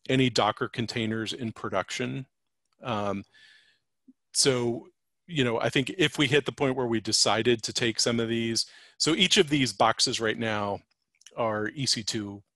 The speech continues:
uh, Amazon E C two instances. Uh, in the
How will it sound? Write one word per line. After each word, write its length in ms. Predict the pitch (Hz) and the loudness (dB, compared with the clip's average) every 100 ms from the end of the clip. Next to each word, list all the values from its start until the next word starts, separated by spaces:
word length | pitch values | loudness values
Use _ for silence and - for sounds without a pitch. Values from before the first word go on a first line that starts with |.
| _ _ _ | _ _ _
uh, 260 | 117 98 95 - | -6 -4 -4 -4
Amazon 340 | 113 110 104 101 | -4 -2 -4 -4
E 80 | |
C 160 | 95 110 | -4 -6
two 240 | - 101 | -8 -8
instances. 800 | 95 - - 90 - 101 101 - - - - _ _ | -6 -4 -4 -6 -4 -4 -6 -8 -10 -20 -20 _ _
Uh, 240 | 120 110 107 _ _ _ _ _ - | -4 -4 -4 _ _ _ _ _ 2
in 180 | 175 170 | 4 6
the 220 | 156 131 | 6 4